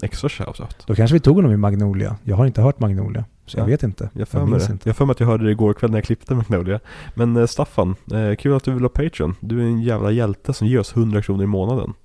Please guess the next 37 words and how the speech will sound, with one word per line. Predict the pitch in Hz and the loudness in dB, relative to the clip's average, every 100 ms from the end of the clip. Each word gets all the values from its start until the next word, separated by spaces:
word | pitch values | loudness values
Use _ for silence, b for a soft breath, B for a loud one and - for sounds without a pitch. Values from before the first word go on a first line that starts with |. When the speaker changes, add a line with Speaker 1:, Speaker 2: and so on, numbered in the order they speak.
| _ | _
Speaker 1:
För | - | -4
det | 123 | 0
är | |
väl | 120 | 2
det | 95 | 0
Staffan | 92 82 - 76 | -2 -4 -6 -6
gör. | - - _ _ _ | -8 -12 _ _ _
Speaker 2:
Ja. | - 113 - - _ | 0 0 0 -16 _
Speaker 1:
Ja. | - | 2
Speaker 2:
Men, | 151 151 | 4 6
eh, | 147 147 143 143 | 6 6 6 4
då | 131 | 2
får | 143 117 | 2 2
du | 110 | 4
en | 117 | 2
till | 107 120 | 2 -2
shoutout | - 98 98 - 98 | -2 -4 -2 -4 -2
här, | 101 101 101 101 | -2 -2 -2 -2
eh, | 98 98 | -2 -6
Staffan. | - 98 - 110 104 107 | -4 -6 -2 -4 -2 -2
Och | 113 104 101 101 | 0 0 0 -2
det | 101 98 | -2 -4
som | 104 | -2
vi | 98 | -2
säger | 104 98 | 0 0
nu | 101 101 104 - | 0 -2 -4 -8
klipper | - 113 110 | -8 -6 -2
vi | 98 | -2
bort | 107 - | -2 -2
helt | 101 - | -4 -4
enkelt, | 98 - 98 | -6 -8 -8
om | 98 | -8
det | 95 | -6
bara | 98 95 | -4 -4
var | 95 | -4
tacket | 98 107 - 107 | -4 -6 -6 -8
vi | - 101 | -4 -6